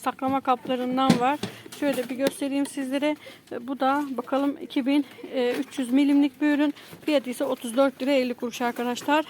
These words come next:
Hemen burada ise kızartma tenceresi var. Şöyle göstereyim sizlere. Bunun da fiyatı ise yüz doksan dokuz lira. Şöyle bir ürün.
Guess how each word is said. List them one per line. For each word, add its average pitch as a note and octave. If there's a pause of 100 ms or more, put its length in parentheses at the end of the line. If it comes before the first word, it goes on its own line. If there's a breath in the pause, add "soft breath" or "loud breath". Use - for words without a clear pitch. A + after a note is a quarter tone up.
(100)
Hemen C4+
burada C4
ise C#4 (340 loud breath)
kızartma A#3+
tenceresi A#3+
var. B3+
Şöyle A#3+
göstereyim B3+
sizlere. C4+ (380 loud breath)
Bunun C#4
da B3+
fiyatı C#4
ise C4
yüz B3
doksan A#3
dokuz B3+
lira. C#4
Şöyle A#3+
bir A#3+
ürün. C#4+